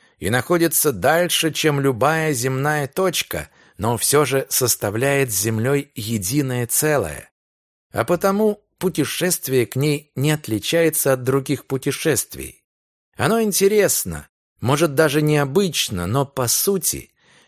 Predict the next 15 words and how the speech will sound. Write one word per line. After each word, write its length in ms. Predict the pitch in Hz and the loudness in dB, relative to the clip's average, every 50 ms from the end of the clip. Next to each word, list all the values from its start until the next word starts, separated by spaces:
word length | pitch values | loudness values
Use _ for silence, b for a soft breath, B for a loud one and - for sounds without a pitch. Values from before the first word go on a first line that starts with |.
| b | b
не 180 | 95 110 160 190 | 0 2 2 4
выходит 560 | 208 196 - - 214 202 185 190 185 - - | 2 2 2 4 4 4 6 4 2 0 -2
за 220 | - 107 107 147 139 | -4 -2 0 0 2
границы 540 | 127 131 135 127 127 147 156 151 - 135 131 | 2 0 0 2 2 0 0 0 -2 -2 -2
нашего 480 | 135 143 139 - - - 131 127 135 | -2 -2 -2 -2 -2 -2 -2 -2 -2
мира, 420 | 139 151 170 156 107 80 76 - _ _ b b b b b b b b b b | 0 0 0 0 0 -2 -4 -10 _ _ b b b b b b b b b b
того 300 | - 98 95 120 165 185 | -2 0 4 4 4 4
мира, 460 | 185 180 180 175 170 165 160 160 - - | 4 2 2 2 2 2 0 -2 -4 -6
где 360 | - 110 104 120 147 151 147 | -6 -4 0 2 2 4 4
есть 480 | 135 123 131 135 135 120 - - - - | 2 2 0 0 0 0 -2 -6 -8 -8
залы 480 | - 131 87 110 135 143 139 135 135 131 | -6 -2 0 0 2 2 2 2 0 0
прилета 760 | - - 120 113 101 92 104 156 170 165 - 151 143 143 - - | -2 -2 -2 0 2 4 6 6 6 6 4 2 2 2 0 -2
и 220 | - 113 107 110 - _ | -4 -2 -2 -2 -2 _
залы 560 | - - - 92 110 117 117 113 117 117 - - | -8 -4 -2 0 2 2 2 2 0 -2 -4 -6
вылета. 680 | - 78 78 82 87 82 76 76 71 - - - 69 - | -12 -10 -6 -4 -4 -4 -4 -4 -6 -6 -10 -14 -14 -14